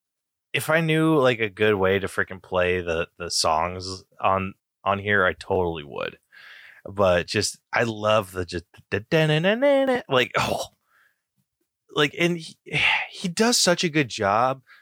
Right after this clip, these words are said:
Like, Danny Elfman does a really solid job at freaking, um, actually, let me, before I feel like I'm talking out my ass, let's, uh, let me get the credits real quick. <laughs>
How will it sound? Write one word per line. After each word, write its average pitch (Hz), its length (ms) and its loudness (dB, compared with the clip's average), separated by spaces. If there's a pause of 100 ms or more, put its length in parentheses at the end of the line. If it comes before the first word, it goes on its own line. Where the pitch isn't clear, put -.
Like, 104 160 0
Danny 123 260 0
Elfman 104 440 0
does 107 420 -2
a 104 180 0
really 98 420 0
solid 92 520 0
job 85 380 0
at 87 140 -2
freaking, 87 520 -6
um, 78 580 -12 (1080)
actually, 90 300 -6
let 98 120 -4
me, 101 120 -4
before 87 400 -2
I 78 40 -2
feel - 240 -6
like 69 180 -6
I'm 55 100 -18
talking - 340 -8
out 60 120 -10
my 58 140 -12
ass, 57 420 -8
let's, - 340 -14
uh, 60 300 -8 (720)
let 85 100 -10
me 156 60 0
get - 140 -2
the - 60 -18
credits - 420 -12
real - 120 -14
quick. - 380 -8 (340)
<laughs> - 840 -2